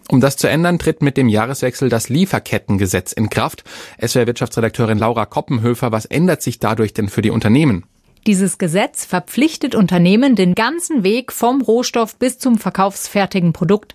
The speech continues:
Speaker 2: frei zu machen oder noch besser frei zu halten von schweren Menschenrechts- und Umweltverstößen wie Zwangs- oder Kinderarbeit, Ausbeutung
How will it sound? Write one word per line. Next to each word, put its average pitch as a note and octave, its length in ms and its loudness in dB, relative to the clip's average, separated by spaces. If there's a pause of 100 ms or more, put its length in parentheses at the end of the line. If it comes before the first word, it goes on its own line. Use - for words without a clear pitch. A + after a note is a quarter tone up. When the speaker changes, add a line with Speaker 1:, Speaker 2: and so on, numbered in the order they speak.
Speaker 2:
frei F3 320 -2
zu F3 200 -2
machen G3+ 560 0
oder F3+ 240 2
noch F#3 240 0
besser F#3 320 0
frei F3+ 340 -2
zu F3+ 300 -2
halten B3+ 420 0 (280)
von E3+ 260 2
schweren G#3 480 2
Menschenrechts- F3+ 640 -2
und G3+ 180 0
Umweltverstößen F3+ 1080 0
wie F3+ 160 2 (260)
Zwangs- A3 560 -4
oder E3+ 220 -2
Kinderarbeit, F#3+ 920 0 (140)
Ausbeutung G3+ 720 0